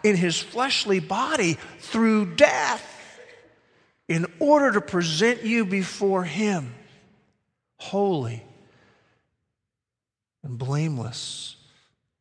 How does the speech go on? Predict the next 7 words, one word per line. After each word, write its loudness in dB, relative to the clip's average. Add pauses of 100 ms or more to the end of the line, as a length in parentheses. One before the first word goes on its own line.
(1600)
and -8
beyond -6
reproach. -16 (3500)
No -4
cross, -8 (1200)
no -8
reconciliation. -12